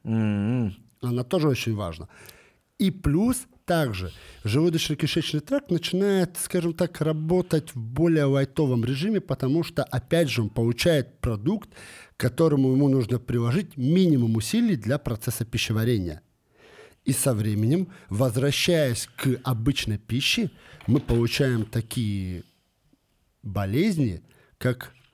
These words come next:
Speaker 2: несварение желудка,
Speaker 1: Мгм.
Speaker 2: жидкий стул. То есть это связано с тем, что желудок и желудоч-, и Ж К Т не привыкли, они отвыкли от этой тяжёлой рутинной работы,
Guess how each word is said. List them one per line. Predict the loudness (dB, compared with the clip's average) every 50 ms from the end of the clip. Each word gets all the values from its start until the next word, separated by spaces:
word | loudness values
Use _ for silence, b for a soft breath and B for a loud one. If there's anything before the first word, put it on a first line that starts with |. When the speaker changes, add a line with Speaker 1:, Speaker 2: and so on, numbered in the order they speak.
| _ _
Speaker 2:
несварение | -2 -2 -2 -2 -2 -2 -2 0 0 0 0 0
желудка, | -2 -2 -2 -2 -2 -2 -2 -4 -4 -4 -2 -2 0
Speaker 1:
Мгм. | 0 0 0 -2 -4 -6 b b b b b _ _ _ -10
Speaker 2:
жидкий | -10 -6 -4 -4 -4 -6 -4 -4 -4
стул. | -2 -4 -4 -2 0 0 2 2 0 0 -4 -6 -10 b b b b
То | _ -4 -2
есть | -2 -4 -4
это | -6 -4 -2 -2
связано | -2 0 0 0 2 0 -2
с | -4
тем, | -2 -2 -2 0 -2
что | -2 -4 0 2 2 2 2 B B B B B B B B
желудок | -4 0 0 0 2 2 2 2 2 2 0 -2 -2 -10 -14 _
и | -4 -2
желудоч-, | -2 -2 -2 -2 -2 -4 -6 -6 -8 -4
и | -2 -2
Ж | 0 -2 -2
К | -2 -4 -4
Т | -2 -2 -2 0 0
не | 0 0 0
привыкли, | 0 0 0 0 2 2 2 0 2 0 0 2
они | 2 2 2 0
отвыкли | -2 -2 -4 -6 -2 0 2 2
от | 2 2 0
этой | -2 -2 -2 -4
тяжёлой | -2 -2 -2 0 2 2 2 2 2 2
рутинной | 0 -2 -2 0 0 0 0 0 0
работы, | -2 -2 -4 -6 -6 -8 -8 -4 -2 -4 -4 -4